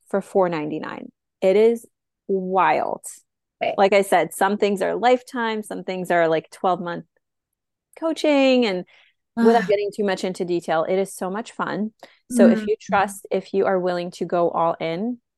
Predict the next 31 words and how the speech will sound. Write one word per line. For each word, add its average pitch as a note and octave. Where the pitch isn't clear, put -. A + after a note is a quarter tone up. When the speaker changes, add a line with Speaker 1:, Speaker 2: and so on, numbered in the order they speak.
Speaker 1:
and E3+
play F3
with E3
us -
Speaker 2:
Come G3
Speaker 1:
and E3+
Speaker 2:
on. E3+
Speaker 1:
come F#3+
into F#3
our F3
world F3+
and, E3+
you A#4
know, C4+
even B3
join A#3+
Sober A3+
Girls A3
for -
the A3
holidays G#3+
and F3+
treat -
yourself E3+
Speaker 2:
Mm. F#3+
Speaker 1:
for E3
the G#3
future -
of F#3+
Speaker 2:
Mm. F#3
Speaker 1:
growth, F#3+